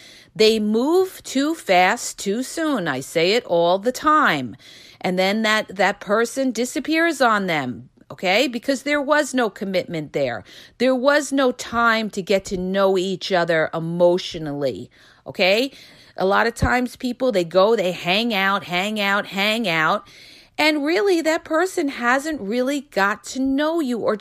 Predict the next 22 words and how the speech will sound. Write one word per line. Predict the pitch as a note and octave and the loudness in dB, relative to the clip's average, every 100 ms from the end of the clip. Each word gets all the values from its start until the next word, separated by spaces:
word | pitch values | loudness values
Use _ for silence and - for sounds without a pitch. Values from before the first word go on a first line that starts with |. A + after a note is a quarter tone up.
| - | -6
shown | - C4+ C#4+ | -4 -2 0
you | C#4 C4+ | -2 -2
that | B3 B3 | -2 0
they've | A#3+ - | -2 -2
taken | A#3+ A3+ C4 | -6 -6 -4
an | C#4 C4+ | -4 -4
interest | - G4 F#4 C#4+ - | -6 -6 -4 -6 -6
in | A3 | -6
getting | G3 F3 D#3+ | -2 -2 -4
to | E3 | -8
know | E3 D3 | -4 -4
you. | C3+ C3+ - - - - - | -4 -6 -10 -16 -20 -20 -20
So | - D4+ | -4 0
you | C#4+ A#3+ D4 | 2 2 -2
went | A3+ D4 F4 - | 0 -2 -2 -4
to | D#4 C#4 B3 - - _ - _ - | -2 0 -2 -6 -20 _ -20 _ -16
step | - - E4+ D4+ D4+ - _ - | -14 -4 2 2 0 -20 _ -8
three | D4 E4+ D#4 C4 | -2 0 0 -2
before | A#3+ - C4 B3+ | -4 -4 0 0
getting | F3+ B3+ C4+ C#4 C4 | 0 2 2 2 -2
to | B3+ | -6
step | - - C4 B3 | -6 0 0 0